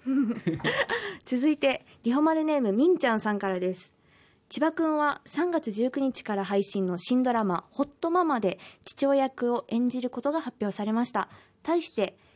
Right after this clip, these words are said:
さやさんはドラマ、あの子の夢を見たんです。で、お父さんに会いに未来からやってくる娘の役を演じていましたね。千葉くんは今回初の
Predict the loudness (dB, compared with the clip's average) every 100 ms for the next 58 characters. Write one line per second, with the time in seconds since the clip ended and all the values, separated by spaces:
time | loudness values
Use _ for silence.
0 | _ _ -2 0 0 0 0 2 2 4
1 | 2 -2 _ _ -2 2 2 2 2 2
2 | 0 0 0 -2 0 -2 -4 -2 -2 -2
3 | -2 2 2 2 -2 -2 -2 -2 0 2
4 | 2 0 0 2 2 0 -2 -2 -4 -6
5 | -4 -2 0 -2 -2 -2 -2 -4 -2 -4
6 | -2 -2 -2 -2 -2 0 -2 -4 -4 -4
7 | -8 _ _ -20 _ -8 -4 -2 -2 -2
8 | 0 -2 -6 -20 _ -4 -2 -2 -4 -6
9 | -8 -4 0 0